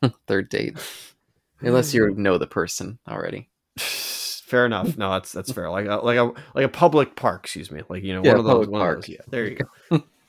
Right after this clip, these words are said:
Speaker 1: Oh, but speaking of going somewhere secluded, I mean, Jin, she's not taking this advice 'cause she, she takes Zuko to this, this firelight fountain,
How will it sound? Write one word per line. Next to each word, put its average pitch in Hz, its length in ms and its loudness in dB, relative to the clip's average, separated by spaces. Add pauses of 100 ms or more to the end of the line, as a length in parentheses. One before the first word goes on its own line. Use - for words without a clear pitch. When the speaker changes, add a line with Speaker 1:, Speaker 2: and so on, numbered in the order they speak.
(380)
Speaker 1:
Oh, 175 200 4
but 117 240 2
speaking - 580 -6
of 104 240 -2
going 110 220 0
somewhere 107 240 -4
secluded, 107 580 0
I 82 140 -2
mean, 87 200 -6
Jin, 107 300 -2
she's 98 300 -6
not 98 120 -2
taking - 300 -8
this - 180 -4
advice - 460 -6
'cause - 180 -14
she, 95 380 -4 (840)
she - 180 -14
takes - 600 -6
Zuko 107 520 -2
to - 100 -12
this, - 320 -6
this - 220 -8
firelight 135 460 0
fountain, 113 520 -6